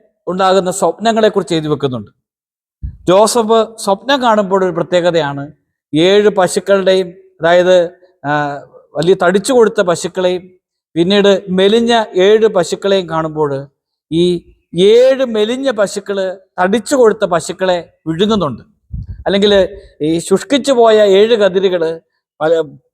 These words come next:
ഫലപുഷ്ടിയുടെ അടയാളമായിട്ടുള്ള സമൃദ്ധിയുടെ സൂചിപ്പിക്കുന്ന രീതിയിലുള്ള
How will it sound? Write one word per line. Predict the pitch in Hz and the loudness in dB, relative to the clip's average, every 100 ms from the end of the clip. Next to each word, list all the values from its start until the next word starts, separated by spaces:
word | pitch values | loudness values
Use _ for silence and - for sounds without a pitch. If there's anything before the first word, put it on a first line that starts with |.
| - | -2
ഫലപുഷ്ടിയുടെ | 170 202 247 240 262 247 | 0 2 0 0 0 2
അടയാളമായിട്ടുള്ള | 214 208 214 202 190 175 175 | 4 4 2 0 -2 -2 -4
സമൃദ്ധിയുടെ | 175 170 196 190 247 240 | -4 -6 -8 -4 -2 -2
സൂചിപ്പിക്കുന്ന | 196 190 185 185 190 180 | -2 -8 -8 -8 -8 -4
രീതിയിലുള്ള | 175 165 170 160 147 165 | -6 -4 -2 -2 0 -4